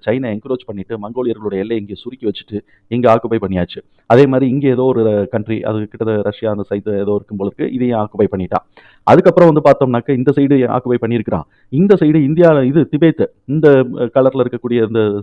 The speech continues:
அ, ஸ்கை ப்ளூல இருக்கக்கூடிய இது, இது வந்து திபேத். திபேத்தை ஆக்குபை பண்ணிட்டு இந்தியா சைனாவோட எல்லை எங்க இருந்தது பாருங்க. இந்தியாவோட, இந்தியா சைனாவோட எல்லை நேரடியா இந்த இடத்துல இல்ல. அ, இந்த இடத்துல இருந்த எல்லைய இப்ப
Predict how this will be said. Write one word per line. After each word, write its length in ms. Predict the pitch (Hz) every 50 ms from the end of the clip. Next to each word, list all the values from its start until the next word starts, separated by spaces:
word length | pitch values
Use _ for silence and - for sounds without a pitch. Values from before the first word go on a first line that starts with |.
| - -
அ, 320 | - 104 101 101 110 107
ஸ்கை 240 | - - - 117 120
ப்ளூல 280 | 117 123 120 117 110 104
இருக்கக்கூடிய 240 | 104 113 107 113 107
இது, 160 | 104 104 110
இது 120 | 110 117
வந்து 160 | 120 110 127 -
திபேத். 360 | - 110 131 127 - - 90 - _ _ _ _ - 139
திபேத்தை 320 | 135 160 151 - 135 131
ஆக்குபை 200 | 131 143 139 135
பண்ணிட்டு 600 | 127 - 120 127 127 123 - 92 104 143 220 - _ _ - _ _
இந்தியா 300 | 123 135 156 170 170 160
சைனாவோட 640 | 151 - 139 139 147 156 147 143 135 131 123 117 110
எல்லை 280 | 117 127 139 147 135
எங்க 220 | 110 120 147 143 143
இருந்தது 300 | 127 135 131 131 123 123
பாருங்க. 260 | 120 107 101 90 90
இந்தியாவோட, 480 | 98 110 123 135 131 127 123 117 110
இந்தியா 280 | 104 104 113 123 139 135 131 -
சைனாவோட 500 | 117 120 127 131 127 120 113 110 104 95
எல்லை 300 | 101 110 117 131 139 123 101
நேரடியா 600 | 101 107 123 135 135 131 123 131 139 143 143 143 135 - -
இந்த 180 | 110 107 107 107
இடத்துல 200 | 107 - 127 113
இல்ல. 340 | 104 120 123 110 165 - _ _ _ _ _ _ -
அ, 360 | - 98 95 92 90 92 - - 104
இந்த 360 | 117 127 143 147 135 131 123
இடத்துல 240 | 139 - 190 170 160
இருந்த 340 | 139 127 123 123 113 113
எல்லைய 600 | 104 98 98 110 127 131 120 95 90 90 95 101 - _ _ _ _ _
இப்ப 240 | 127 - 160 156